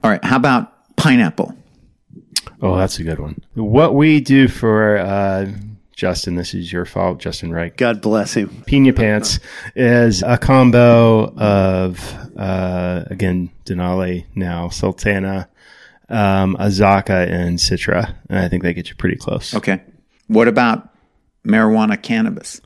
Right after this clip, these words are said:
Speaker 2: Definitely, I would think, uh, see, uh, Dan Costanza in a store near you, but, um,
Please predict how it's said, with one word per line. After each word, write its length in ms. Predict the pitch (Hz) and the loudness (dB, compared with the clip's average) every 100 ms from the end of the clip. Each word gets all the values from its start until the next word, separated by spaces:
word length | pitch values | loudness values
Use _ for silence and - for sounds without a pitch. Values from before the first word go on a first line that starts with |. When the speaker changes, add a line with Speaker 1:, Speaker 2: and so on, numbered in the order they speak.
| _ | _
Speaker 2:
Definitely, 640 | 120 117 120 113 110 107 | 2 2 2 2 4 4
I 160 | 101 113 | 4 4
would 140 | 110 | 4
think, 500 | - 107 104 - - - _ _ _ 107 | 2 2 2 0 -8 -10 _ _ _ 0
uh, 360 | 104 98 95 | 4 4 4
see, 680 | 95 - 123 110 110 107 104 | 2 2 4 4 4 4 2
uh, 340 | 98 95 98 101 110 113 98 92 | 0 -2 -4 -6 -8 -10 -8 -2
Dan 260 | 101 98 | 0 0
Costanza 800 | - 98 - 101 95 92 98 95 | -4 -6 -2 -2 -2 -2 -2 -2
in 140 | 87 98 | -2 -2
a 60 | |
store 520 | 92 - 104 101 98 92 | -4 0 2 2 2 0
near 280 | 101 98 95 | 0 2 2
you, 500 | 95 95 92 92 - | 2 2 2 0 -2
but, 240 | 95 95 95 | 2 2 2
um, 480 | 95 92 90 87 | 2 2 0 -2